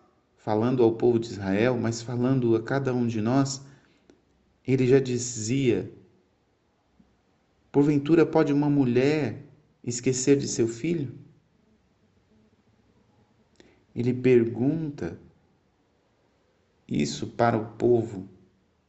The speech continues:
E o próprio Deus responde: "Mesmo que ela se esquecesse,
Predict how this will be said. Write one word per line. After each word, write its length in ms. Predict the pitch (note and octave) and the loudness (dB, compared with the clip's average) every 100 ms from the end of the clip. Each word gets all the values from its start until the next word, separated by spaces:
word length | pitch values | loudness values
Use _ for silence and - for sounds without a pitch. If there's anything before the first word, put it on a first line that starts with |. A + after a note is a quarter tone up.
| _ _ _ _ _ _ _ _ _ _ _ _ | _ _ _ _ _ _ _ _ _ _ _ _
E 80 | A#2+ | -12
o 60 | |
próprio 340 | A#2+ C#3+ C#3 C3 | -6 -6 -2 -2
Deus 320 | A2+ A#2 A2+ | 4 4 4
responde: 720 | G#2+ G2 - F#2+ F#2+ F#2+ F#2 - - _ _ _ _ _ | -4 -10 -10 -6 -4 -4 -6 -14 -20 _ _ _ _ _
"Mesmo 840 | G2+ G#2 B2 C#3 D3 C#3+ C#3 C#3 C#3+ | -10 2 4 4 2 -2 -4 -4 -6
que 180 | - B2 | -6 -2
ela 240 | A#2 A#2 | 0 -2
se 260 | A#2 - A#2 | -4 -4 0
esquecesse, 1000 | A#2 A2+ - A2+ - G#2 F#2+ - - - | 0 0 -4 -4 -4 -2 -4 -4 -10 -16